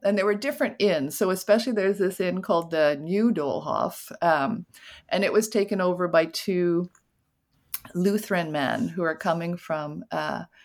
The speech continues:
Germany. And so there you begin to see, like, the, uh, the type of displays they had were very religious. There's a lot about, like, Daniel in the Old Testament. And this took me years to figure out what this,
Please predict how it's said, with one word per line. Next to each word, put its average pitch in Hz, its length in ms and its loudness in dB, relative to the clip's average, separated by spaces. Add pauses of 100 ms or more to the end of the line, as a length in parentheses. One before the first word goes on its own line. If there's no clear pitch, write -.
(460)
Germany. 190 680 -2
And 175 260 2
so 180 560 0 (240)
there 208 180 2
you 233 140 0
begin 208 220 0
to 208 140 -4
see, 220 240 0
like, 185 260 2
the, 160 400 0 (140)
uh, - 140 -8 (140)
the 175 180 2
type 208 420 -2
of 202 160 0
displays 208 680 0
they 175 180 0
had 165 200 -2
were 175 160 0
very 175 220 0
religious. 180 580 -2
There's 170 160 -2
a 175 60 -4
lot 180 240 0
about, 160 340 0
like, 147 200 -4 (140)
Daniel 262 540 2
in 185 120 -2
the 160 100 -4
Old 160 180 -4
Testament. 220 600 0
And 208 120 2
this 247 120 2
took 233 200 -2
me 202 120 4
years 196 500 0
to - 80 -14
figure 156 280 -6
out - 180 -4
what - 160 -6
this, - 260 -16